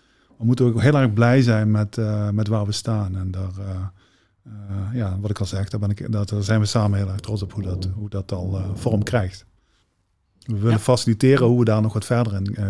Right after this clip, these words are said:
Speaker 1: kunnen komen met elkaar.
Speaker 2: Ja, mooi. Eh, en om deze podcast, eh, eh,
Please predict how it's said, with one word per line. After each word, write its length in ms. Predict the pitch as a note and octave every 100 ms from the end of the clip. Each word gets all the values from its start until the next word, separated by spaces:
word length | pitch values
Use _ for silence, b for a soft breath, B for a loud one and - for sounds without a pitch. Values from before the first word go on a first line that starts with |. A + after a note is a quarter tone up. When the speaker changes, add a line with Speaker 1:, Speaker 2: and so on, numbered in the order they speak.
| G2
Speaker 1:
kunnen 200 | G#2 G2+
komen 260 | G2+ F#2+
met 120 | G#2+ G2
elkaar. 400 | G2 A2 G2 G2 _ _ _ _ _ _ _ _ _ -
Speaker 2:
Ja, 100 | D3
mooi. 360 | C#3+ G3 D3+ - -
Eh, 460 | F#3 D#3 D3 D3 E3+
en 100 | E3
om 200 | F3+ E3+
deze 440 | F#3+ E3+ E3+ G3 -
podcast, 480 | G#3 - F#3 E3+ -
eh, 680 | F#3 E3 E3+ F#3 F#3+ D#3
eh, 60 | D#3+